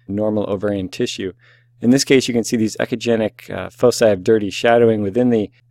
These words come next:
abscess indicating gas. And then you do see a bit of normal ovary there, although it's distorted and only partially imaged. And this is a typical tuboovarian abscess. So differentiate that from a tuboovarian complex, which is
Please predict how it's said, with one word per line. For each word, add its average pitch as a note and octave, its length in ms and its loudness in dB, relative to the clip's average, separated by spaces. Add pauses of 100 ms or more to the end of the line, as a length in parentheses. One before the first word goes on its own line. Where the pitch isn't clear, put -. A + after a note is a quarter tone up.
abscess G#2+ 480 -2
indicating G2 460 -6
gas. G#2+ 520 0 (460)
And G#2 180 -4
then G2+ 260 -2
you G#2+ 140 -6
do D#3+ 200 -2
see B2 340 0
a G#2 80 0
bit A#2+ 400 -4
of G#2 260 -2
normal G#2+ 400 -2
ovary G#2+ 280 0
there, G2 280 2
although G2 220 0
it's - 160 -6
distorted G#2+ 560 2
and G2 100 -6
only G2 200 -6
partially G2+ 500 -6
imaged. F#2 340 -8 (460)
And G#2 120 -4
this A2+ 140 -6
is G2+ 140 -8
a F#2 240 -2 (380)
typical A#2 400 -2
tuboovarian G2 580 -4
abscess. F#2 560 -8 (420)
So - 160 2
differentiate D3 680 0
that B2 180 2
from G#2+ 160 -2
a G2+ 40 -4
tuboovarian G2+ 560 -4
complex, A2+ 680 -6
which A2+ 240 -8
is G2+ 240 -6